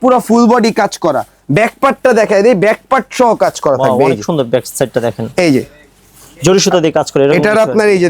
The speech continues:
Speaker 1: দেখেন, ইনার প্লাস সালোয়ার থাকবে।
Speaker 2: ওকে।
Speaker 1: আর এগুলার রেটটা আমি আপনাকে just একটা ধারণা দিয়ে দেই যে এগুলার রেট আপনার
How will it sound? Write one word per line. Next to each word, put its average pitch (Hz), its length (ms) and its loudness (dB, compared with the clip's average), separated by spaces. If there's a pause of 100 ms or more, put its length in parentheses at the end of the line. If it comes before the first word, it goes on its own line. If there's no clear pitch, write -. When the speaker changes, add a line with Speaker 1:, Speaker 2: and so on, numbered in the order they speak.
Speaker 1:
দেখেন, 190 200 0 (200)
ইনার 196 260 0
প্লাস 196 260 0
সালোয়ার 185 380 2
থাকবে। 180 260 2
Speaker 2:
ওকে। - 440 -6
Speaker 1:
আর 165 60 -2 (160)
এগুলার 254 420 2
রেটটা 240 360 0
আমি 240 160 2
আপনাকে 233 240 0 (100)
just 233 240 -2
একটা 214 140 -2 (100)
ধারণা 202 320 0
দিয়ে 175 180 4
দেই 208 100 2 (100)
যে 214 60 4 (400)
এগুলার 240 400 2
রেট 247 220 4
আপনার 247 160 -4